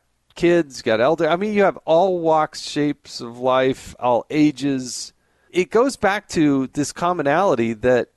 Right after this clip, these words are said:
is, guess what, folks? Something that can kill you that is pouring across the border because we have an open and secure border. Now, we got a, f-, a fight on our hands. The war on drugs, so to speak, is kind of a joke in some areas, but this is really serious stuff.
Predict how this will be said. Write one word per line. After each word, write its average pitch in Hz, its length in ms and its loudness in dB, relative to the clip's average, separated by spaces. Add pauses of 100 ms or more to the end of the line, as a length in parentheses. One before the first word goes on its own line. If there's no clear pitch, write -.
is, 139 300 -4
guess 165 300 -2
what, 185 280 -2
folks? - 500 -4 (580)
Something 190 480 -4
that 156 160 -2
can 127 240 -8
kill 180 300 0
you 117 200 0
that 127 180 0
is 139 120 -4
pouring 170 380 -2
across 151 340 -2
the 131 100 -6
border 143 380 0
because 147 380 -2
we 160 80 2
have 160 160 4
an 147 80 0
open 165 260 0
and 175 140 -2
secure 180 380 0
border. 185 400 0
Now, 147 160 0
we 185 120 -2
got 220 180 2
a, - 20 2
f-, - 220 -14
a 104 140 -10
fight 107 320 -2
on 92 140 -6
our 82 100 -6
hands. 98 400 -12
The 90 120 -12
war 98 280 -4
on 92 140 -8
drugs, 90 420 -10
so 104 160 -10
to 95 100 -10
speak, - 360 -12
is 95 160 -8 (480)
kind 147 160 -2
of 120 80 -2
a 113 60 -6
joke 113 440 -2
in 110 120 -6
some 110 280 -4
areas, 117 380 -2
but - 140 -4 (220)
this 262 140 0
is 143 60 -10
really 156 560 0
serious 131 460 0
stuff. - 460 -6